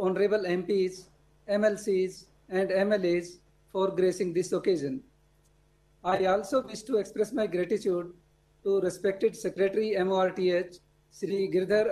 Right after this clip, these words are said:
Aranayaji, respected Chairman N H A I, Shri S S Sandhuji, and respected Principal Secretary T R and B, Government of Andhra Pradesh, Shri Krishna Babuji.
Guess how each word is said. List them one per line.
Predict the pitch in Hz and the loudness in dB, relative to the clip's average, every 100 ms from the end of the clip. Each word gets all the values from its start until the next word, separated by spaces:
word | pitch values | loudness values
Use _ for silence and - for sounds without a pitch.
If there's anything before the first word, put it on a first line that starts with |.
| 175 | 0
Aranayaji, | 180 180 185 185 185 185 185 _ _ _ 170 | 0 2 2 2 0 -2 -6 _ _ _ -4
respected | 170 170 208 202 233 - | -2 2 0 2 0 2
Chairman | 202 202 202 208 208 220 | 0 2 2 0 0 -4
N | - 190 | -2 0
H | 202 202 | 2 2
A | 190 190 | 2 4
I, | |
Shri | 185 190 202 | 2 -2 -2
S | 196 190 202 | 0 0 2
S | 208 - | -2 0
Sandhuji, | 170 180 175 165 170 170 _ _ - | 0 0 0 0 -2 -4 _ _ -6
and | 190 196 | -2 0
respected | 226 - 208 202 214 202 202 _ _ _ | -2 0 -2 2 4 4 0 _ _ _
Principal | - 202 208 220 | -6 -4 2 0
Secretary | 214 170 196 190 185 190 190 185 - _ _ _ | 2 -2 0 0 2 0 0 -4 -18 _ _ _
T | - 202 226 | -4 -2 2
R | 208 190 | 4 4
and | 208 202 | 4 2
B, | 180 185 180 - | 0 0 -2 -2
Government | 170 190 208 208 | 0 2 0 0
of | |
Andhra | 180 185 190 | 0 0 -2
Pradesh, | 180 175 180 175 - _ _ - | -2 0 -2 -2 -12 _ _ -8
Shri | 180 208 202 | 0 2 0
Krishna | 185 196 208 202 98 - - _ _ 160 | -2 -2 0 2 0 -2 -10 _ _ 0
Babuji. | 175 165 165 156 143 | 2 2 2 0 -2